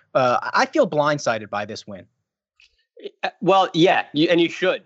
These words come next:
Speaker 2: because the last time we saw him, the play was, quite frankly, uh,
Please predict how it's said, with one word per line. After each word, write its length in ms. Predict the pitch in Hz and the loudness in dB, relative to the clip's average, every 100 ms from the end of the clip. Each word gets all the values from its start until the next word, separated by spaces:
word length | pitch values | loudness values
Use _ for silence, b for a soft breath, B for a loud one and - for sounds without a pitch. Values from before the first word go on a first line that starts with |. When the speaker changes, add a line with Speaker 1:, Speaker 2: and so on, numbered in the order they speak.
| _ | _
Speaker 2:
because 240 | 160 190 | -8 -8
the 80 | 151 | -4
last 240 | 170 190 202 | -4 -4 -6
time 140 | 190 | -10
we 100 | 139 | -12
saw 300 | - 165 170 | -10 -8 -8
him, 280 | 131 123 117 | -10 -16 -18
the 80 | 113 | -20
play 360 | _ 147 147 | _ -6 -6
was, 280 | 131 123 - - | -8 -12 -16 -6
quite 260 | 147 127 | -4 -4
frankly, 680 | - 135 139 135 123 117 110 | -6 -6 -8 -12 -12 -12 -12
uh, 240 | 117 110 | -10 -10